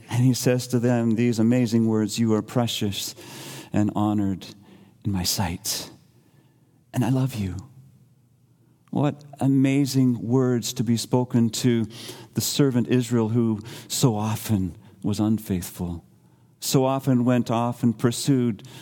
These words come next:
worshiping other gods. And yet God says, "You are precious and honored in my sight, and I love you." God honored his servant Israel,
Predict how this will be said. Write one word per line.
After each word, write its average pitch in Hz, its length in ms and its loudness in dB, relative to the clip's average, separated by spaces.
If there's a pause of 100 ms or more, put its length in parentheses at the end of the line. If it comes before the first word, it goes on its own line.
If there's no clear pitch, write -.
(120)
worshiping 113 500 0
other 117 200 -2
gods. - 720 -8 (2750)
And 110 140 -2
yet 110 160 -2
God 107 220 -4
says, - 560 -6 (1200)
"You 107 100 -4
are 101 40 -2
precious - 800 -6 (1500)
and 107 160 -4
honored 110 480 0 (400)
in 104 100 0
my 98 100 0
sight, - 600 -4 (220)
and 104 100 0
I 95 80 2
love 104 280 0
you." 95 300 -2 (360)
God 120 280 2
honored 120 400 0
his 113 140 0
servant 113 440 0
Israel, 101 600 -2